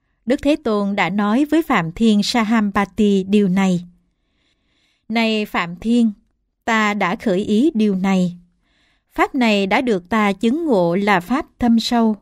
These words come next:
khó lĩnh hội, khó nhận thức, thanh tịnh, cao quý, vượt trên lý luận, tinh tế, nên được hiểu biết bởi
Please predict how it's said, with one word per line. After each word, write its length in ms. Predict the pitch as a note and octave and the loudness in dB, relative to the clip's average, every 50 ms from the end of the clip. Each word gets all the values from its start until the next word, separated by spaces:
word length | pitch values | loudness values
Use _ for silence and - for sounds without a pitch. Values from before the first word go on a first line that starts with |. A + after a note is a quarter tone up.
| _ _ _ _ | _ _ _ _
khó 280 | _ - - A3 A#3 | _ -4 -2 -2 0
lĩnh 260 | D#4 E4 C#4+ F#3+ F3 A#3 | 0 0 0 0 0 -2
hội, 420 | C4+ B3 A3+ F3+ E3 D#3+ D#3+ E3 - _ _ _ | -2 0 0 0 -2 -2 -6 -8 -12 _ _ _
khó 260 | _ - B3+ G#3+ A#3 | _ -2 0 0 0
nhận 340 | D#4+ F4 C#4 G3+ D#3+ D#3+ D#3 | 0 0 0 0 0 -2 -4
thức, 260 | - - D4+ F4+ - _ _ _ _ _ _ _ _ _ _ - | -2 0 0 0 0 _ _ _ _ _ _ _ _ _ _ -4
thanh 240 | - E4 D4 C#4+ | -2 0 0 0
tịnh, 360 | C4 - A#3 F#3+ E3 E3 E3+ F3 - _ _ _ _ _ - | 0 0 0 0 -2 -4 -6 -8 -12 _ _ _ _ _ -2
cao 260 | A3+ G#3+ G3+ F#3+ F3+ F3+ | -2 0 0 -2 -2 -2
quý, 340 | G3+ G3+ G#3 A3+ D4 F4 F4 _ _ _ _ _ _ _ _ | 0 2 2 2 2 0 -4 _ _ _ _ _ _ _ _
vượt 420 | - F#3+ A#3+ A#3 F#3+ F3 _ _ - | -4 -2 0 0 0 -4 _ _ -2
trên 320 | B3+ A#3+ A#3 G#3+ G#3+ G#3 | -2 0 0 0 0 0
lý 180 | G#3+ A3 A#3 D#4 | 0 0 0 0
luận, 380 | F4 C4+ A3 F#3+ E3 E3 E3 F3 _ _ _ _ _ _ | 0 0 0 0 -2 -4 -6 -12 _ _ _ _ _ _
tinh 200 | - A#3+ A3 G#3 | -2 -2 -2 -2
tế, 380 | G3 - G#3 G3+ G#3 B3+ D#4+ F4 - _ _ _ _ _ _ _ _ | -2 0 0 2 2 2 0 0 -6 _ _ _ _ _ _ _ _
nên 380 | A3 A3 A3+ A3 G#3+ G#3 G#3 G3+ | 0 2 2 2 2 0 0 0
được 200 | A3 G#3 - - | 0 0 0 0
hiểu 220 | A#3+ A3 F3 G3 | 0 0 0 0
biết 340 | G3+ A3 B3+ D#4 F#4 - - | 0 0 0 0 0 0 0
bởi 340 | A3+ A3 F3+ D#3+ E3+ G#3 | 0 0 0 0 0 -2